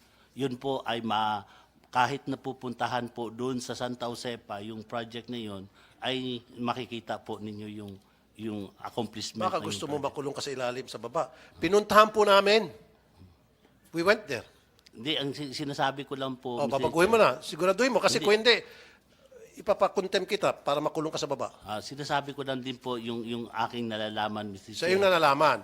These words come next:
Speaker 1: Opo.
Speaker 2: So, hindi ka sure?
Speaker 1: Hindi, kasi
Speaker 2: Wag mo
Speaker 1: meron
Speaker 2: sabihin, kasi pag sinabi mong sure ka, then, paparedy ko ng kulungan doon sa baba para pakulong kita.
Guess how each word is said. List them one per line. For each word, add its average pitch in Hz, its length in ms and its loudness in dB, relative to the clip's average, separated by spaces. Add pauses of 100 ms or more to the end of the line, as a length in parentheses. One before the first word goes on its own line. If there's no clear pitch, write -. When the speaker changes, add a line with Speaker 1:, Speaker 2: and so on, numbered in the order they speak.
Speaker 1:
Opo. - 560 -8
Speaker 2:
So, 170 160 2
hindi 170 160 0
ka 147 80 0
sure? 139 400 6 (640)
Speaker 1:
Hindi, 127 160 -8
kasi 139 320 -4
Speaker 2:
Wag 185 80 8
mo 240 80 4
Speaker 1:
meron - 40 4
Speaker 2:
sabihin, 269 260 8 (100)
kasi 247 240 4
pag 262 160 4
sinabi 226 240 6
mong 233 160 4
sure 262 240 10
ka, 190 320 10 (920)
then, 175 380 -2 (840)
paparedy 214 480 4
ko 233 80 -2
ng 233 120 4
kulungan 226 320 6
doon 214 140 0
sa 208 100 0
baba 185 280 4
para 175 240 4
pakulong 175 320 -2
kita. 165 320 2